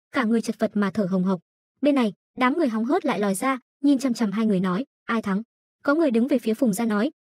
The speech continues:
"Phùng Gia nội công thâm hậu, nhất định có thể thắng." Còn có người không đồng tình nói, "Không biết nha."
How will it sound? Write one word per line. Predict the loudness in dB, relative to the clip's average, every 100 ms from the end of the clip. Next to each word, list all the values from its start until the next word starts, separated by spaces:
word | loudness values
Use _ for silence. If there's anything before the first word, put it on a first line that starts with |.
| _
"Phùng | -2 0
Gia | 0
nội | -2
công | 0 -2
thâm | 0 0
hậu, | 0 -2 _ -6
nhất | 0
định | 0 -2
có | -4
thể | -2
thắng." | -2 -2 -4 _ _ _ -2
Còn | 0
có | 2
người | 0 0
không | 2
đồng | 0 2
tình | 0 0
nói, | 0 -4 _ _
"Không | -2 0
biết | 2
nha." | 2